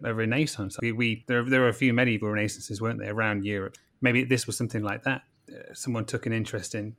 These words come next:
in writing these down. It's just interesting to imagine who it was for, I suppose, if there was, if there was an oral tradition. And, and, and I imagine at the time that they were written down, not everybody was, was literate. It's interesting to, to see, to think about why they were collected in this way.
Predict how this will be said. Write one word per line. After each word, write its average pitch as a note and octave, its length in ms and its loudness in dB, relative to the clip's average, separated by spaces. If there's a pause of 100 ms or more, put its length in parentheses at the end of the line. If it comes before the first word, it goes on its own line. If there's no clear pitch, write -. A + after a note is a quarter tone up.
(180)
in A2 200 -4
writing G#2+ 360 -2
these G2+ 180 -2
down. A#2 380 -8 (640)
It's C#3+ 100 0
just D#3 140 0
interesting C#3+ 320 4
to C3+ 80 2
imagine A#2+ 260 2
who A#2 140 2
it - 80 -4
was G#2 120 -6
for, B2+ 300 -4
I G#2+ 40 -4
suppose, G#2 360 -4
if - 120 -16
there A#2 100 0
was, A2 220 -2 (600)
if A#2+ 100 -6
there B2+ 80 2
was A#2 120 2
an A#2+ 80 4
oral B2 220 6
tradition. G#2+ 520 -4
And, G#2+ 240 -4 (640)
and, B2 240 -4
and B2 240 -2
I B2 120 4
imagine A#2+ 720 2
at A#2+ 120 -2
the A2+ 80 -6
time A#2+ 240 0
that A#2 80 -2
they A2+ 120 0
were A2 60 0
written A2 260 0
down, G#2 340 2 (100)
not A2+ 200 2
everybody G#2 480 -2
was, G2+ 240 -6 (260)
was G#2+ 160 -8
literate. A#2 440 -2 (160)
It's - 140 -2
interesting C3 440 2
to, A2+ 240 -2 (320)
to A#2 100 -4
see, B2 240 -2
to - 180 -4
think A#2 300 0
about A2 320 -4 (160)
why A#2 140 -2
they A2+ 60 0
were G#2+ 60 -2
collected A#2 420 -4
in F2+ 120 -6
this - 180 -10
way. - 280 -12